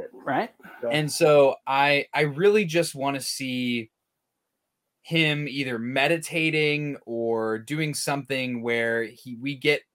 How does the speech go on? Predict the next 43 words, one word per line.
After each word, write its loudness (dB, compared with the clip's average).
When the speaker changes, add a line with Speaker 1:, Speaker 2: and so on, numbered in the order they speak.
Speaker 2:
more 2
of 0
a 0
deep -6
dive -2
on -4
his -6
mental -4
state. -12
And 0
Speaker 1:
Yeah. -8
Speaker 2:
the -2
same 2
with 0
Reva. 0
I 2
wanna 2
know. 2
I -4
really 2
wanna 2
know. 4
And -4
that's 0
what's -6
keeping -6
me -6
so 2
enthralled 2
with -12
this -8
show. 4
Not 2
only 2
just -8
the 2
fight 2
between -10
Vader 0
and 0
Obi-Wan, 2
which 0
is -6